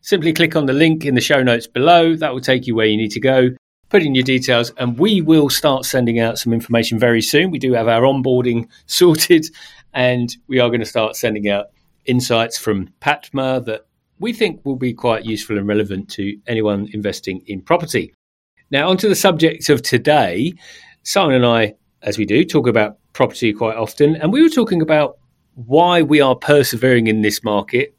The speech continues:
and the positive reasons. Now, we've got a number of those reasons, which we're gonna touch on in today's podcast, particularly around things like the number of people requiring properties to rent,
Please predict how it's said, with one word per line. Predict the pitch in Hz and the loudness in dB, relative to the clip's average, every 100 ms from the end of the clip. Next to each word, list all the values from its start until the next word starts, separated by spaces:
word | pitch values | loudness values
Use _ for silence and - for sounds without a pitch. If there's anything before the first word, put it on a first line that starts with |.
| - | -6
and | 139 139 | -4 -2
the | 131 | -2
positive | 151 127 - - | -2 -2 -4 -2
reasons. | 180 190 123 104 156 | 0 0 -2 -2 0
Now, | 143 - _ _ _ _ _ - | -2 -4 _ _ _ _ _ -2
we've | 185 | 0
got | 208 156 | 2 2
a | 147 | 2
number | 165 233 208 | 2 4 2
of | 120 | 2
those | 101 98 | 2 2
reasons, | 101 95 123 165 160 - - _ _ | 0 0 0 0 -2 -6 -10 _ _
which | 123 120 | -2 0
we're | 127 | 0
gonna | 123 110 | 0 0
touch | - 135 - | 0 -2 0
on | 110 | -2
in | 110 104 | -2 -4
today's | 107 120 110 107 104 - _ _ _ - | -4 0 2 0 -2 -10 _ _ _ -4
podcast, | 110 - 101 95 123 - - _ _ _ _ _ | -4 -4 -6 -4 -4 -8 -16 _ _ _ _ _
particularly | - - 208 151 | -6 -2 0 2
around | 131 127 | 4 2
things | 123 131 123 113 - - _ _ - | 2 2 2 2 -2 -8 _ _ -2
like | 117 117 110 - - _ _ | 0 0 -4 -14 -20 _ _
the | 113 113 113 110 107 107 | -6 -2 0 0 -2 -4
number | 127 120 117 | -2 0 0
of | 104 | 0
people | 117 101 | -2 -2
requiring | 95 92 - 117 131 147 | -4 -6 -2 0 2 0
properties | 139 - - 151 151 | 0 -4 -2 -4 -2
to | 147 | -2
rent, | 151 151 156 | 0 0 -4